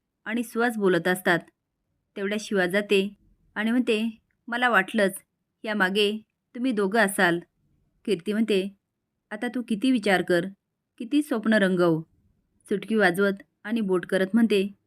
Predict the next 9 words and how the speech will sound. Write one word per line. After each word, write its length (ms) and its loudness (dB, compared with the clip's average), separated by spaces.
'मी 220 -2
तुला 160 2
ह्या 160 2
घरामध्ये 580 2
टिकूच 320 -2
देणार 320 4
नाही.'" 300 2
शिवा 280 -2
म्हणते, 420 0